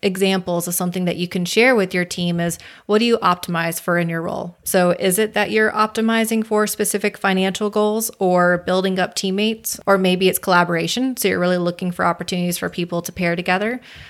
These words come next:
What do you want your teammates to lean on you for? I really like that question. Like, what are some of the areas that bring you joy or something that you feel really skilled in that then you want people to come to you for? 'Cause that's something that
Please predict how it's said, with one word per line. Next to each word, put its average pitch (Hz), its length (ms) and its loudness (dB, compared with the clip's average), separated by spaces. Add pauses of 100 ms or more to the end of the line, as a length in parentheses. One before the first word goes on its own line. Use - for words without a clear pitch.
(140)
What 208 100 6
do 220 80 6
you 226 80 2
want 208 280 2
your 190 260 4
teammates 185 420 -2
to - 140 -4
lean 175 260 0
on 196 160 0
you 226 80 2
for? 254 460 0 (120)
I 185 60 -2
really 190 300 2
like 175 180 0
that - 180 -6
question. - 640 -6
Like, 190 140 -2
what 208 120 6
are 208 60 6
some 196 180 0
of 180 60 2
the 175 100 0
areas 170 360 0
that - 200 -4
bring 180 220 2
you 185 160 0
joy 214 360 4
or 180 100 0
something 175 300 -2
that 165 100 -2
you 175 80 -6
feel 175 180 -2
really 170 240 0
skilled 180 400 -2
in 208 140 4
that 185 140 -2
then 175 120 0
you 170 100 0
want 170 140 -2
people 175 300 -4
to 170 80 -4
come 170 260 -2
to 220 120 -6
you 226 120 0
for? 254 340 -2 (360)
'Cause 220 100 2
that's 220 220 4
something 190 420 2
that 175 400 0